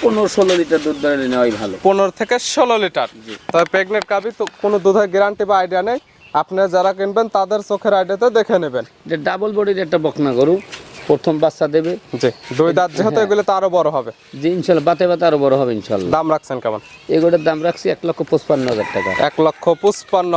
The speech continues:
Speaker 2: হাজার টাকা।
Speaker 1: জি।
Speaker 2: প্রত্যেকটা গাভী
Speaker 1: জি।
Speaker 2: সামান্য কিছু দরদামের সুযোগ আছে।
Speaker 1: জি, ইনশাল্লাহ।
Speaker 2: নিতে হলে তো যোগাযোগের প্রয়োজন, ফোন নাম্বার জানাবেন।
Speaker 1: জিরো ওয়ান সেভেন ফাইভ ওয়ান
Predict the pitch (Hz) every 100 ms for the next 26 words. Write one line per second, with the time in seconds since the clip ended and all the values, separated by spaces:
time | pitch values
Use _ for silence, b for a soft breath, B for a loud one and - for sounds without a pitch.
0 | 160 156 151 170 151 220 113 - - 185
1 | 185 202 - 190 180 214 - 208 202 196
2 | 185 - 196 190 185 175 196 214 - 262
3 | 233 208 175 156 131 117 135 107 110 95
4 | 92 180 185 202 208 202 185 190 202 185
5 | 180 196 196 233 - 185 160 139 131 123
6 | 120 117 - - - - 120 123 151 165
7 | 165 151 165 160 170 - 147 147 160